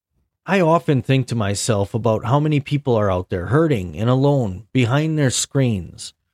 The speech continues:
watching in fear of the many dangers they are told are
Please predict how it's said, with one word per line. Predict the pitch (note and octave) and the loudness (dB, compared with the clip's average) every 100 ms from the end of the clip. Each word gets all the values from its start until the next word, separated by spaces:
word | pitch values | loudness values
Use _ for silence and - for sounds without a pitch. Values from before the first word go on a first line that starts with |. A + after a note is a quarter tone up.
| _ | _
watching | A#2+ C#3 - E3+ | 0 0 2 2
in | D#3+ D3 | 2 0
fear | - D#3+ C#3+ G2 - - _ - | -2 -2 0 -2 -6 -16 _ -8
of | C3 | -2
the | C#3+ | 0
many | D3+ F3 | 2 0
dangers | D#3+ C#3 D3 D3+ C3 A2 | 2 0 0 0 0 0
they | B2 | 0
are | A#2+ | 0
told | A2 - D3+ C#3 | 0 0 2 2
are | A#2+ A2+ | 0 -2